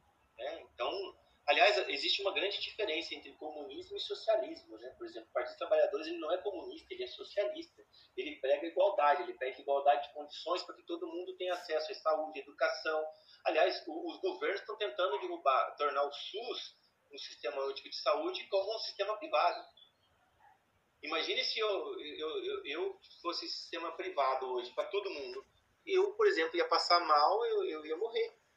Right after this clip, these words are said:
Eu não vou ter dinheiro pra pagar um plano de saúde. Como cerca de muita gente no Brasil não ia ter condições de pagar. E aqueles que conseguissem pagar, ia pagar aqueles planos, que é só pra você ir numa consulta,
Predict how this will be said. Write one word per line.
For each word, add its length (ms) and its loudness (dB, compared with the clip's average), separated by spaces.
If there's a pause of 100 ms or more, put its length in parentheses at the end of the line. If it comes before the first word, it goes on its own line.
(720)
Eu 100 2
não 80 -2
vou 140 2
ter 120 0
dinheiro 340 0
pra 100 -4
pagar 340 0
um 100 -8
plano 240 0
de 100 -14
saúde. 420 -2 (300)
Como 400 10 (180)
cerca 540 8
de 100 4 (300)
muita 560 10
gente 320 0
no 80 -4
Brasil 320 8
não 80 0
ia 100 6
ter 220 6
condições 320 8
de 60 -10
pagar. 200 12
E 120 12
aqueles 300 8
que 100 -2
conseguissem 520 8
pagar, 300 12
ia 160 8
pagar 200 10
aqueles 300 2
planos, 480 6 (380)
que 60 4
é 60 6
só 120 10
pra 140 8
você 240 4
ir 20 6
numa 240 6
consulta, 840 6